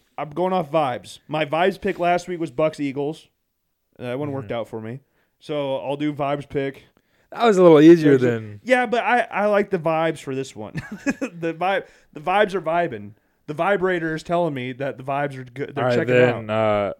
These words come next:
Speaker 2: Lions or Niners?
Speaker 1: Lions or Niners?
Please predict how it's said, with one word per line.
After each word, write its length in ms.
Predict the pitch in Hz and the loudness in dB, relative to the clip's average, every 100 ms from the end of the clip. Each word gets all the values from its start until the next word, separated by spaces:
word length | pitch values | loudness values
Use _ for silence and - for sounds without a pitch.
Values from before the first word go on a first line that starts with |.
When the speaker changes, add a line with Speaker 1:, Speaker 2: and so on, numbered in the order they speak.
| - _ _ _ _ | -18 _ _ _ _
Speaker 2:
Lions 360 | 120 131 120 117 | -2 -2 -2 -4
or 80 | |
Niners? 480 | 110 107 98 92 - _ _ _ _ _ _ _ - | -4 -6 -8 -14 -18 _ _ _ _ _ _ _ -12
Speaker 1:
Lions 340 | 117 127 131 | -8 -6 -6
or 60 | 127 | -6
Niners? 580 | 120 123 135 156 156 | -6 -6 -6 -8 -10